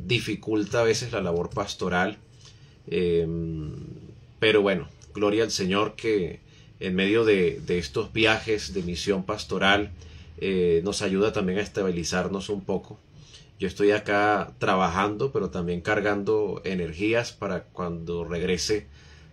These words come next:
a, a la sede de mi pastoral en Santa Marta, pues, ir con toda la fuerza que se requiere, y espero no encontrarme con cincuenta grados de temperatura, porque eso sí afecta, y afecta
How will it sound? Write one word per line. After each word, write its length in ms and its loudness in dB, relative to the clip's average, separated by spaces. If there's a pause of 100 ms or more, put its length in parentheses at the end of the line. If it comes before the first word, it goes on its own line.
a, 440 0
a 300 -6
la 160 -4
sede 400 6
de 80 2
mi 120 -4
pastoral 680 -4
en 140 -4
Santa 320 -4
Marta, 420 -2
pues, 340 -10 (380)
ir 240 -4
con 240 -4
toda 240 0
la 100 -4
fuerza 600 -2 (460)
que 340 0
se 180 -2
requiere, 520 4
y 100 0
espero 380 -2
no 100 -2
encontrarme 560 -2
con 160 -4
cincuenta 480 -2
grados 300 0
de 60 -6
temperatura, 840 -2 (680)
porque 240 -4
eso 160 -4
sí 140 2
afecta, 680 -2 (160)
y 80 -4
afecta 640 -4